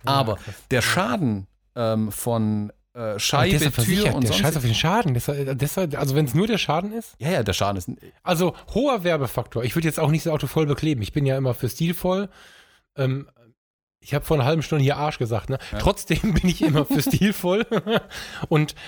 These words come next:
Speaker 1: würde jetzt wahrscheinlich nur einen sanften Schriftzug irgendwo hinten ans Heck kleben. Also diese, und schon gar nicht für Scheibe, wie damals die, dass man seinen Radiohersteller auf die Scheibe kleben musste und so.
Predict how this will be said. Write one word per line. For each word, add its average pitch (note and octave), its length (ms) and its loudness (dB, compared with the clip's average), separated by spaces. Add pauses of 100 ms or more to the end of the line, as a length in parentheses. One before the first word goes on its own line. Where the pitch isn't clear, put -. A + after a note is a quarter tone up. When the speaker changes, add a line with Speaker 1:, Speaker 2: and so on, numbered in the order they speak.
Speaker 1:
würde E3 240 2
jetzt D#3+ 220 0
wahrscheinlich D#3+ 340 0
nur D#3+ 120 2
einen D3 100 2
sanften D#3+ 340 0
Schriftzug E3 460 -2
irgendwo C3+ 240 2
hinten C#3 160 2
ans B2 160 0
Heck C#3 100 0
kleben. A#2+ 360 0
Also B2 200 0
diese, C3+ 220 -2
und C#3+ 160 -2
schon D3 160 0
gar D#3 100 4
nicht D3 120 0
für C#3+ 60 -2
Scheibe, D3 440 0
wie B2 40 -2
damals C3+ 360 0
die, C3+ 400 -8
dass B2+ 160 -2
man B2+ 100 0
seinen A#2+ 180 2
Radiohersteller B2+ 560 2
auf A#2 60 -2
die A2+ 80 -4
Scheibe A#2 220 0
kleben A#2+ 220 0
musste B2 220 -2
und B2 100 -4
so. A2+ 100 -4